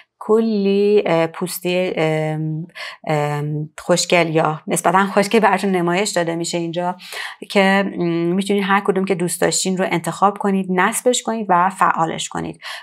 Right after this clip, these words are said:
اه، شما می‌تونید بر اساس، ام، حالا اگه می‌خواین یه موضوع خاصی رو انتخاب کنید، می‌تونید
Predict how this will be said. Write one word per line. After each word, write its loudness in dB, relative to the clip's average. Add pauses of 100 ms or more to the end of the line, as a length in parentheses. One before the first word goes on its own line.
(120)
اه، 2
شما 4
می‌تونید 0
بر 6
اساس، -2
ام، 0
حالا 2
اگه 2
می‌خواین -2
یه -2
موضوع 0
خاصی -2
رو 2
انتخاب 0
کنید، -2
می‌تونید -4